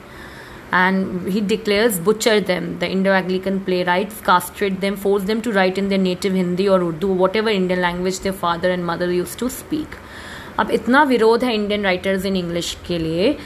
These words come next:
कि मराठी ड्रामा क्रिटिक ज्ञानेश्वर नतकर्णी, इन्होंने अपने सेमिनार में बोला कि इन लोगों को मार दो, इन इंडियन, अम,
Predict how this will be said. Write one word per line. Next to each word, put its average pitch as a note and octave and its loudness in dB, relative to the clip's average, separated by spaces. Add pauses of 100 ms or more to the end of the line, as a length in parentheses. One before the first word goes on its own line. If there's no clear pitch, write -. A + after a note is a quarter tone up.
(320)
कि B3 2
मराठी G3+ 4
ड्रामा G3 4
क्रिटिक G#3 0
ज्ञानेश्वर F#3+ 2
नतकर्णी, F3+ 0
इन्होंने A3 2
अपने A#3+ 0
सेमिनार G#3+ 4
में B3+ 2
बोला F#3+ 2
कि A#3+ -6
इन G#3+ 0
लोगों G3+ 0
को B3+ 0 (400)
मार G3 4
दो, E3+ -2
इन F#3+ 2
इंडियन, G3 2 (640)
अम, F#3 2